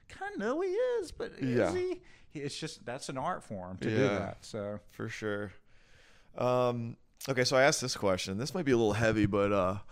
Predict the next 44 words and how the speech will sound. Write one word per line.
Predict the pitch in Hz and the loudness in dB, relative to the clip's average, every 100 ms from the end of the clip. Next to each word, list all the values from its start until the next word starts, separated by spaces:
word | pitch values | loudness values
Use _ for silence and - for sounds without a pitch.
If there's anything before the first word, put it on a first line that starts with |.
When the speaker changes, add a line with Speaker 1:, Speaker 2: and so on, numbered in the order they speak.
| - - - | -14 -12 -8
Speaker 2:
what's | - - | -4 2
your | 208 | 4
biggest | 131 147 143 | 8 8 6
regret | 131 107 117 120 | 2 4 6 6
in | 107 | 4
life? | 101 98 104 - - - - - - | 2 2 0 -6 -14 -16 -16 -16 -6
Speaker 1:
Yeah, | 240 311 269 - | -2 2 4 4
yeah. | 165 233 151 | 4 6 4
So, | 135 - 190 | 4 2 2
um, | 190 | 4
that's | 220 - | 2 2
a | 359 | 0
good | 262 220 | 0 0
question, | - 190 185 - 165 | 4 6 4 4 6
<laughs> | |
actually. | 208 160 - - 170 - 330 - - - - - - 240 262 - | 8 8 6 4 0 2 0 0 -14 -10 -8 -8 -6 -6 -4 2
You're | 220 | 4
just | 156 185 - | 4 2 2
like, | |
"What's | 214 208 - | 2 2 0
your | |
biggest | 208 180 165 | 2 2 2
Speaker 2:
Let's | 175 160 | 4 6
Speaker 1:
regret | 127 160 | 10 10
Speaker 2:
bring | |
this | 147 160 | 10 8
Speaker 1:
in | 143 | 6
Speaker 2:
up. | 117 | 6
Speaker 1:
life, | 117 - - - - | 2 -2 -10 -4 2
dude?" | 302 - - - | 4 2 -2 6
That | 185 | 8
would | 220 | 8
be | 180 190 | 6 4
such | - 151 | 6 6
a | 147 | 6
good | 135 131 | 6 8
opener | 127 127 127 | 8 8 2
for | 117 - | 0 12
a | 135 - - | 12 12 4
date, | 131 117 - | 2 0 -4
dude. | - - 311 - - | -2 2 2 2 -2
Speaker 2:
<laughs> | - - - - - | -6 -6 -8 2 8
Speaker 1:
Um, | - 190 190 185 180 | 12 12 10 8 8
Speaker 2:
Yeah, | 214 208 165 190 | 10 10 10 4